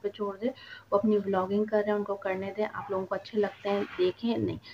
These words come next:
लेकिन इस तरह की घटिया, घटिया बातें नहीं करें। मैं physically वहाँ मौजूद थी, मैं पूरी जिम्मेदारी ले सकती हूँ कि वहाँ पे कोई भी बदमज़गी नाम की कोई रुबीना बाजी भी आई थी, सब आए थे, सब ने खुशो खुर्रम तरीके से जो है ना birthday celebrate की, that's it।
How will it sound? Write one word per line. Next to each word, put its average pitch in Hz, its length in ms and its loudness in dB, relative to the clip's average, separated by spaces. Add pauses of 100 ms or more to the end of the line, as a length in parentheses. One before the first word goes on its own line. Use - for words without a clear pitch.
(180)
लेकिन 247 260 6
इस 240 220 2
तरह 226 140 4
की 214 160 2
घटिया, 226 480 4
घटिया 208 400 4
बातें 185 320 -2
नहीं 175 160 0
करें। 208 300 -4 (400)
मैं 214 100 8
physically 214 540 6
वहाँ 226 200 6
मौजूद 220 460 8
थी, 233 60 0
मैं 220 140 0
पूरी 208 300 6
जिम्मेदारी 208 520 4
ले 208 160 6
सकती 214 300 -6
हूँ 208 80 -4
कि 214 80 0
वहाँ 196 240 -2
पे 214 80 4
कोई 233 520 8
भी 247 100 6
बदमज़गी 208 680 6
नाम 214 220 6
की 214 120 -4
कोई - 180 10
रुबीना 220 880 8 (100)
बाजी 208 320 8
भी 220 140 4
आई 208 160 4
थी, 214 220 2 (180)
सब 214 260 0 (100)
आए 202 320 2
थे, 214 120 2 (380)
सब 208 140 8
ने 214 140 8
खुशो 214 360 6
खुर्रम 214 380 4
तरीके 202 500 4
से 208 140 2
जो 196 100 -2
है 196 100 -2
ना 202 80 2
birthday 185 340 0
celebrate 190 540 -2
की, 208 180 0
that's 175 380 -4
it। 160 120 -4